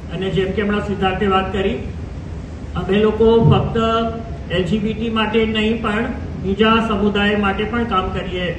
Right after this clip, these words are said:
કરી રહ્યા છે. અને હું, મારી પણ પહેલાંથી એક, અ, આ પ્રિન્સિપલ રહ્યું છે કે હું પોતે ગે છું, હું, હું ગેઝ અને એલ જી બી ટી માટે તો કામ ક-,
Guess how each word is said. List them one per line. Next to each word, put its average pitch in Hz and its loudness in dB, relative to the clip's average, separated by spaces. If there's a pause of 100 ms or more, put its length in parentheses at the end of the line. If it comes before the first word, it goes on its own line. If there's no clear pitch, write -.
(100)
કરી 165 -2
રહ્યા 165 0
છે. 220 -2
અને 233 -2 (320)
હું, 208 0 (180)
મારી 196 0
પણ 240 -2
પહેલાંથી 214 0
એક, 208 -2
અ, 190 4 (760)
આ 175 0
પ્રિન્સિપલ 208 0
રહ્યું 190 0
છે 185 -2 (460)
કે 208 2
હું 226 4
પોતે 226 6
ગે 208 4
છું, 226 6
હું, 214 0 (520)
હું 214 2
ગેઝ 208 4
અને 190 -4
એલ 185 -2
જી 214 -2
બી 214 0
ટી 220 -2
માટે 214 0
તો 220 0
કામ 202 0 (560)
ક-, 185 0